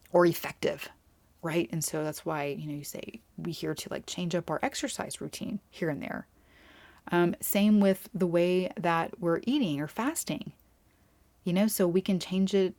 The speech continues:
seasonally. We can change our macros around. We can fast a little differently, play with timing. All of these are things that can be, um, tweaked and played with to optimize metabolism.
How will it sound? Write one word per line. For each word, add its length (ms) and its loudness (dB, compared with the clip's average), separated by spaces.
seasonally. 720 2
We 120 -4
can 140 -4
change 260 -2
our 160 0
macros 760 2
around. 400 -4
We 60 -4
can 160 -4
fast 460 -4
a 20 2
little 240 -2
differently, 720 -8
play 180 -4
with 140 -2
timing. 640 -6
All 200 2
of 120 -2
these 340 -4
are 160 -6
things 240 6
that 240 4
can 240 0
be, 340 -2
um, 160 0
tweaked 360 -2
and 220 0
played 240 2
with 200 4
to 80 -2
optimize 520 0
metabolism. 800 -4